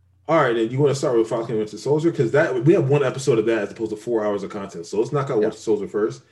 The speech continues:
Speaker 1: and
Speaker 2: Yeah,
Speaker 1: then go
Speaker 2: so
Speaker 1: into
Speaker 2: let's,
Speaker 1: the
Speaker 2: let's knock out, uh, I got some M C U news, so we can get to that, and we can knock out our review of Falcon and the Winter Soldier.
Speaker 1: Yes.
Speaker 2: All right, so first things first, Chi-, Chi-,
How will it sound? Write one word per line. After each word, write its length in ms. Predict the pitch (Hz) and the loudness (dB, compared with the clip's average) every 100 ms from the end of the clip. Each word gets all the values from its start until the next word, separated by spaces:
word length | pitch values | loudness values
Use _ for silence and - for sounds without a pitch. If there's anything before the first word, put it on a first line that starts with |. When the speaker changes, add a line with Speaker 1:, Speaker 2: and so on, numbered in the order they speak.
| _ _ | _ _
Speaker 1:
and 120 | 107 | 0
Speaker 2:
Yeah, 60 | 113 | 0
Speaker 1:
then 80 | |
go 80 | 107 | 2
Speaker 2:
so 60 | 104 | 2
Speaker 1:
into 100 | 101 | 4
Speaker 2:
let's, 240 | 139 - | 2 0
Speaker 1:
the 40 | - _ _ _ | -10 _ _ _
Speaker 2:
let's 300 | 117 143 - | -4 -4 -4
knock 320 | 110 120 131 | -4 -2 -4
out, 380 | - 120 120 110 _ | -2 -2 0 -4 _
uh, 260 | 110 110 101 | -4 -2 -2
I 60 | 104 | -2
got 160 | 113 | -4
some 200 | 113 110 104 | -4 -8 -8
M 120 | 127 | -8
C 140 | - | -6
U 200 | 123 117 | -6 -4
news, 420 | 113 117 110 - - _ _ _ | -4 -4 -4 -6 -18 _ _ _
so 120 | - 104 | -6 -4
we 180 | 95 | -2
can 280 | 104 107 95 | -4 -4 -4
get 220 | 90 110 - | -4 -6 -6
to 80 | |
that, 280 | - 104 113 _ | -4 -4 -4 _
and 200 | 95 95 92 | -8 -6 -6
we 100 | 87 | -6
can 180 | 95 | -6
knock 260 | 90 87 85 | -4 -4 -4
out 460 | 85 82 80 - - | -4 -4 -6 -12 -12
our 160 | 87 85 | -6 -6
review 360 | 82 82 87 87 | -6 -10 -8 -8
of 200 | 87 82 | -8 -8
Falcon 300 | 85 85 85 | -8 -8 -10
and 120 | 82 | -10
the 60 | 85 | -8
Winter 180 | 90 | -10
Soldier. 380 | 92 170 185 - - _ | -8 -8 -8 -10 -20 _
Speaker 1:
Yes. 440 | - 113 - - - _ _ - | -10 -10 -10 -18 -20 _ _ -8
Speaker 2:
All 100 | 120 | -4
right, 160 | 120 101 | -2 -4
so 160 | - | -8
first 320 | 110 123 123 - | -6 -4 -6 -4
things 240 | 117 110 | -6 -6
first, 460 | - 151 165 - - _ _ | -6 -2 -2 -6 -18 _ _
Chi-, 220 | - 151 - _ | -4 -2 -2 _
Chi-, 180 | - | -18